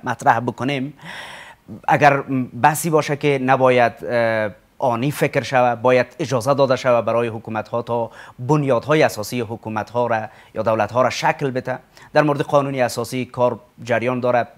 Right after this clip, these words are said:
درست در مورد اینکه چی وقت حکومت سرپرست جایش را به یک حکومت دائمی خواهد داد، آیا بحث انتخابات مطرح است، بحث لوی جرگه مطرح است، بحث، ام، شورای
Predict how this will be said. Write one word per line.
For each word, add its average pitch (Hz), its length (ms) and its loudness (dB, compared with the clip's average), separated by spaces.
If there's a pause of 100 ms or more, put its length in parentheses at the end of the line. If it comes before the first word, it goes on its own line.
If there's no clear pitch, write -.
درست 123 340 -6
در 113 140 -4
مورد 110 420 -6 (300)
اینکه 113 380 -4
چی 151 100 -4
وقت 139 240 2
حکومت 120 380 -4
سرپرست 113 440 -2
جایش 117 220 -6
را 113 60 -2
به 107 80 -2
یک 107 80 -4
حکومت 113 400 -8
دائمی 110 480 -6
خواهد 110 320 -4
داد، 107 240 -6 (240)
آیا 117 320 2
بحث 120 360 -2 (320)
انتخابات 120 760 -2
مطرح 110 340 0
است، 104 140 -8
بحث 107 180 -6
لوی 104 220 -6
جرگه 104 240 -8
مطرح 110 340 -4
است، 104 180 -8
بحث، 104 240 -8 (560)
ام، 107 720 0
شورای 113 720 2